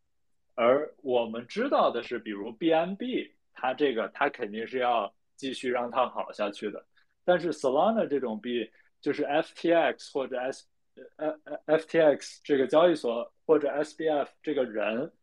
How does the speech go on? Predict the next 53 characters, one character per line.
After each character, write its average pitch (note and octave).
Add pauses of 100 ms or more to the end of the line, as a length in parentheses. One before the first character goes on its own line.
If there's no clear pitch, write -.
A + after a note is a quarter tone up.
(320)
他， E3
他 F3
是 F3
不 D#3+
是， D3 (260)
会 F#3
不 E3
会 F#3
想 A2+
要 C3+
去 -
搞 G2
一 A2
个 B2
新 E3
东 A#2
西， - (160)
这 E3
个 C#3
我 A2
们 G#2+
也 A2+
不 A2
知 G#2+
道。 G#2 (360)
但 F3+
是 E3+
根 G3+
据 A#3+
我 C3
的 A#2
经 C#3+
验， C#3 (760)
我 A#2+
看 F3+
到 C#3+
的 B2
Solana C#3
拉 C3+
得 C3+
特 -
别 B2
猛， A#2 (160)
但 D3+
是 D3
其 -
实 E3
Solana C#3+ (160)
生 D#3
态 D#3
的 B2
别 G#2+
的 E3